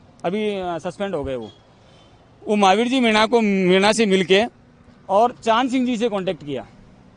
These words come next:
चांद सिंह जी के और ये महिला के पड़ोसी भी हैं और, अ, अच्छे मित्रता है। और ये महिला एक प्राइवेट स्कूल में जॉब करती है, इनको आठ दस हज़ार रुपये जो भी सैलरी मिलती है।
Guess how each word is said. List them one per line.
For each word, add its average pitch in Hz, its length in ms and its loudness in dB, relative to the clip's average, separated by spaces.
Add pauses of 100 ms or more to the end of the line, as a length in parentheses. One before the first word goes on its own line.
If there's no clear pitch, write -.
(500)
चांद 220 260 2
सिंह 240 220 0
जी 262 220 0
के 254 440 0
और 226 200 4
ये 233 180 2
महिला 185 340 2
के 247 260 4
पड़ोसी 247 440 2
भी 254 120 2
हैं 240 180 2
और, 214 300 4
अ, 214 300 2 (140)
अच्छे 214 240 -2
मित्रता 214 400 -4
है। 127 280 -6 (340)
और 196 100 -2
ये 247 140 0
महिला 240 580 2 (120)
एक 226 160 -2
प्राइवेट 226 480 -4
स्कूल 233 240 -2
में 240 120 0
जॉब 220 200 2
करती 185 240 -2
है, 208 40 0
इनको 208 160 -4
आठ 196 180 2
दस 202 140 -6
हज़ार 180 180 -2
रुपये 190 140 -6
जो 185 100 -6
भी 202 80 -4
सैलरी 165 300 -6
मिलती 143 280 -10
है। 107 80 -14